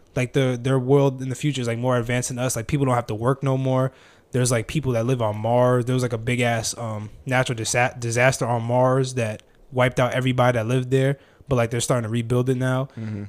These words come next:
Speaker 1: He talk about technology, new technologies they have there. 'Cause, like, he's in the nineteen twenties and he's talking about T Vs and cell phones.
Speaker 2: Yeah.
Speaker 1: T Vs and cell phones weren't made
Speaker 2: Yeah.
Speaker 1: till, like, the T V was made probably, like, in the forties.
Speaker 2: Mm-hmm.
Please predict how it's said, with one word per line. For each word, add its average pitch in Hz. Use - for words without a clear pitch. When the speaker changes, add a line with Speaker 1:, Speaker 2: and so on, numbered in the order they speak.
Speaker 1:
He 135
talk 131
about 123
technology, 131
new 135
technologies 127
they 131
have 131
there. 135
'Cause, 135
like, 123
he's 185
in 214
the 185
nineteen 143
twenties 117
and 127
he's 143
talking 160
about 127
T 151
Vs 135
and 113
cell 139
phones. 101
Speaker 2:
Yeah. 98
Speaker 1:
T 175
Vs 180
and 156
cell 160
phones 147
weren't 127
made 131
Speaker 2:
Yeah. 101
Speaker 1:
till, 131
like, 117
the 127
T 165
V 151
was 135
made 135
probably, 131
like, 117
in 110
the 101
forties. 120
Speaker 2:
Mm-hmm. 110